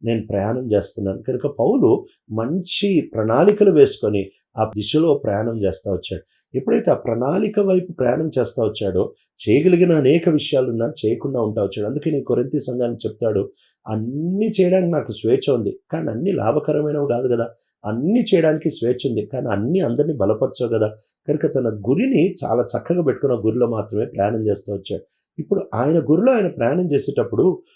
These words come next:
మూడో వచనంలో ఆయన ఒక ఆటంకాన్ని చూస్తా ఉంటున్నాడు. సర్పము ఆనాడు అవ్వని మోసం చేసినట్టు, ఈ రోజు ఉంటున్న ఈ అబద్ధ ప్రవక్తలు, ఈ రోజు ఉంటున్న ఈ అబద్ధ బోధకులు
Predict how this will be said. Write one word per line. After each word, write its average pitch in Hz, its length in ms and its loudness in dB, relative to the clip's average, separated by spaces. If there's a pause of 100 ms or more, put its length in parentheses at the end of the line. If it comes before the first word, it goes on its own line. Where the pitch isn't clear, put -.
(180)
మూడో 175 460 2
వచనంలో 151 760 2 (340)
ఆయన 123 360 -2 (100)
ఒక - 140 -2
ఆటంకాన్ని 143 880 -2
చూస్తా 120 360 -2
ఉంటున్నాడు. 104 440 -4 (280)
సర్పము 143 600 0
ఆనాడు 123 360 -2
అవ్వని 120 320 0
మోసం 117 360 -2 (100)
చేసినట్టు, 104 600 -2 (320)
ఈ 123 80 0
రోజు 160 260 4
ఉంటున్న 151 260 -2
ఈ 123 320 0
అబద్ధ 110 420 0
ప్రవక్తలు, 110 760 2 (260)
ఈ 123 60 2
రోజు 156 240 2
ఉంటున్న 147 260 -4
ఈ 135 100 0
అబద్ధ 117 380 0
బోధకులు 104 760 4